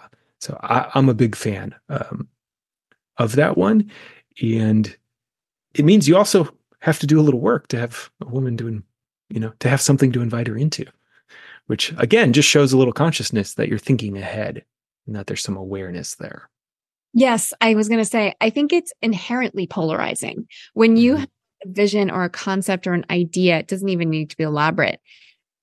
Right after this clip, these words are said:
Speaker 2: When you have something that I feel like I can step into, you are holding alpha. In, in polarity work, we talk about alpha and omega as the two poles. Alpha is more associated with masculine, feminine is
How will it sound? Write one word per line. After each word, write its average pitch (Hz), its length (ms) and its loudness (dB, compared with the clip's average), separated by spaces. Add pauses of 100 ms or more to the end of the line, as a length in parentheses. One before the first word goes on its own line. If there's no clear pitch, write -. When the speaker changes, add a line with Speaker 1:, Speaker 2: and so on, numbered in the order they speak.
(340)
Speaker 2:
When 220 220 2
you 226 100 4
have 233 160 2
something 196 720 -4 (340)
that 190 220 -2
I 185 100 2
feel 196 200 -6
like 175 200 -4
I 170 140 0
can 175 200 -6
step - 360 -6
into, 330 480 2 (480)
you 240 360 4
are 208 460 2 (840)
holding 202 640 0
alpha. 170 520 -2 (320)
In, 185 260 4 (120)
in 190 160 0
polarity 175 500 2
work, 156 220 -2
we 165 60 -6
talk 165 200 -4
about 156 160 0
alpha 160 260 -2
and 156 60 -2
omega 156 300 -2
as 120 160 -4
the - 80 -14
two - 160 -8
poles. 180 480 0 (460)
Alpha 180 260 0
is 170 100 -4
more 165 240 -2
associated 165 460 -2
with 156 120 -8
masculine, 214 520 0
feminine 170 280 -4
is 160 120 -12